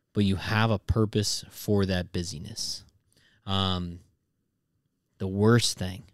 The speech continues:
the worst thing about starting this, the year, starting your sport, uh, I don't know what to do with my hands. Like,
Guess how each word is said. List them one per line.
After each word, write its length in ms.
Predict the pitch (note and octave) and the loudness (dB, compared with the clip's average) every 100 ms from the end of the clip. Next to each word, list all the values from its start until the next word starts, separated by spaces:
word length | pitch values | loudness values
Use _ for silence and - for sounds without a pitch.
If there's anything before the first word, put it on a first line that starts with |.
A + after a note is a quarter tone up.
| _ | _
the 100 | - | -12
worst 340 | F#2+ G#2+ A#2 - | -4 0 0 0
thing 160 | A2 | 0
about 240 | G#2 G2 - | 0 -2 -4
starting 540 | - - F2+ D2 E2 - _ _ _ _ _ _ | -6 -4 -4 -4 -10 -16 _ _ _ _ _ _
this, 220 | G2 F#2+ - - | -10 -10 -10 -12
the 160 | F2+ | -8
year, 520 | F2+ F#2+ G2 F2+ E2+ - | -4 -2 0 -2 -6 -10
starting 560 | - - - G#2 G#2+ | -8 -4 0 2 2
your 120 | G2 F#2 | 0 -2
sport, 600 | - - G2+ F#2 - - _ _ _ _ _ _ _ _ _ _ _ _ _ _ _ _ _ _ _ _ - | -4 -4 -4 -4 -6 -16 _ _ _ _ _ _ _ _ _ _ _ _ _ _ _ _ _ _ _ _ -2
uh, 640 | A#2 G#2+ G#2 F#2+ F2 D#2+ D#2 - - - - - - - _ _ _ _ _ _ _ _ _ _ _ _ _ _ _ _ _ _ _ | 0 4 2 2 0 -2 -8 -12 -14 -16 -18 -20 -20 -20 _ _ _ _ _ _ _ _ _ _ _ _ _ _ _ _ _ _ _
I 100 | A#2+ | -6
don't 100 | G#2+ | -2
know 80 | A2 | -2
what 100 | G2+ | -2
to 60 | A2+ | -6
do 80 | G2+ | -8
with 140 | F#2 | -8
my 100 | F#2+ | -10
hands. 520 | F#2+ F#2 F#2 - - _ - - - - | -10 -12 -10 -12 -14 _ -10 -8 -6 -6
Like, 160 | G#2 G2+ | -4 -4